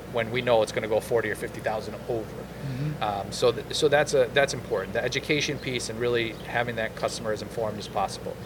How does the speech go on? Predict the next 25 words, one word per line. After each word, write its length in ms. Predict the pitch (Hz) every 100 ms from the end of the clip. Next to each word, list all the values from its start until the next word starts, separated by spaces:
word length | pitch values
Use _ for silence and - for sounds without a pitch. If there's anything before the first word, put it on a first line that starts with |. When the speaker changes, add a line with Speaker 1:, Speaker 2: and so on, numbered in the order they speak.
| - - - - -
Speaker 1:
When 140 | 131 143
you 80 |
talk 220 | 143 190 185
about 340 | 151 131 -
pre-qualification 920 | 156 147 143 123 131 127 120 - 120
versus 300 | 110 107 107
pre-approval, 640 | - 120 104 - 113 95 90 -
so 400 | - 113 110 107 - - -
at 140 | 123 123
G 100 | 135
R 80 |
B, 160 | 127 127
we 120 | 123
recently 360 | 117 117 123 113
rolled 200 | 113 107
out 260 | 107 107 110
a 120 | 107
full 480 | - 120 113 117 - - -
underwritten 480 | 117 110 110 113 110
pre-approval 440 | - 104 - 104 95
program. 340 | 101 98 101
So 120 | 147
a 40 | 135
pre-qualification 960 | 202 214 156 123 120 127 120 - 113 113
is, 400 | 123 110 107 -